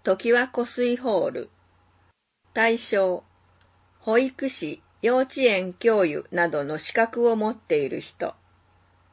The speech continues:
または資格取得予定の人で、就労を考えている人。学童の補助員は資格を問いません。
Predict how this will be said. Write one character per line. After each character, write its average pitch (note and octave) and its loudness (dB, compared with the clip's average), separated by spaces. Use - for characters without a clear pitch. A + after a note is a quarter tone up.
ま F3+ -4
た A3+ 0
は C#3 -2
資 - -14
格 A#3+ 0
取 - -8
得 A3 -2
予 F#3 2
定 F#3 -2
の E3+ -4
人 - -8
で、 - 0
就 A#3+ -2
労 A3+ 0
を G#3+ -6
考 G#3+ -6
え G#3 -2
て D#3+ -2
い C3+ -4
る D#3+ -10
人。 - -12
学 G3 -2
童 G#3 0
の D#3 -4
補 E3+ -2
助 G#3 2
員 D3 -4
は - -8
資 - -16
格 A#3 0
を G3+ 0
問 F3 0
い E3+ -4
ま D#3+ -6
せ - -10
ん。 - -14